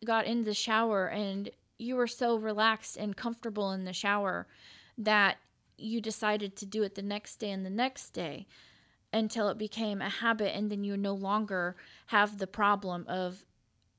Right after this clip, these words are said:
getting out of bed in the morning. And you write that down in your journal, and you just close it, and then you move on. And, you know, the next day you come in and you write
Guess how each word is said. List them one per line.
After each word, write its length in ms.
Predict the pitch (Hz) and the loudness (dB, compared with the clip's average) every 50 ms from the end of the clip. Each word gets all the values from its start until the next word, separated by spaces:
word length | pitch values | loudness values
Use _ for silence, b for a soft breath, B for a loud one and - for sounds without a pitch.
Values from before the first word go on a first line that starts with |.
| - - | -16 -6
getting 320 | 202 220 214 202 196 185 180 | 0 0 0 0 0 -2 -2
out 140 | 185 185 | -2 -2
of 120 | 185 180 - | -4 -4 -2
bed 240 | 190 190 202 202 190 | 0 0 0 0 -2
in 120 | 175 175 | -4 -8
the 80 | 170 170 | -8 -10
morning. 360 | 151 156 - - - - - _ b b b b b b b b b b - | -10 -12 -14 -14 -16 -18 -20 _ b b b b b b b b b b 0
And 400 | 214 220 208 202 196 196 190 - _ _ - | 2 2 4 2 2 -2 -4 -8 _ _ -4
you 200 | 226 233 254 226 | 0 0 0 2
write 300 | 226 233 233 247 240 240 | 2 2 2 2 0 0
that 180 | 233 - - | -2 -2 0
down 300 | - 214 226 233 233 226 | 0 0 2 2 2 0
in 100 | 220 214 | 0 0
your 120 | 208 202 190 | -2 -2 -2
journal, 420 | 208 208 202 208 226 262 285 - | -2 0 0 2 2 2 2 2
and 280 | - 247 240 233 233 240 | 2 2 4 4 4 2
you 80 | 240 | 2
just 280 | 226 240 226 - - - | 2 0 -2 -4 -4 -4
close 320 | - 214 196 214 233 262 | 0 2 2 2 2 4
it, 200 | 294 294 277 - - - - | 4 4 2 2 -2 -8 -4
and 160 | 233 240 240 | -2 0 0
then 140 | 247 240 240 | 2 2 2
you 80 | 240 240 | 4 4
move 300 | 240 254 262 247 208 196 | 4 4 4 4 4 4
on. 340 | 202 254 294 208 175 185 B B B B B B B B - | 4 6 6 6 4 2 B B B B B B B B 2
And, 500 | 220 233 240 233 233 226 226 214 - - _ _ _ _ - | 4 4 6 6 4 2 0 -2 -6 -12 _ _ _ _ -10
you 140 | 226 233 240 | -4 -2 0
know, 120 | 226 220 220 | 2 2 2
the 120 | 226 220 | 2 2
next 320 | 220 233 247 - - - | 2 2 0 0 -4 -2
day 140 | - 269 262 | 2 4 4
you 200 | 269 247 233 220 | 4 4 0 -2
come 280 | - - 269 254 240 240 | -4 -2 0 0 2 2
in 240 | 233 240 254 247 - - | 2 2 2 0 -2 -2
and 200 | 233 233 233 233 | -2 -2 0 0
you 120 | 240 240 | 0 -2
write 380 | 214 220 226 233 240 233 - | 0 2 4 4 4 2 0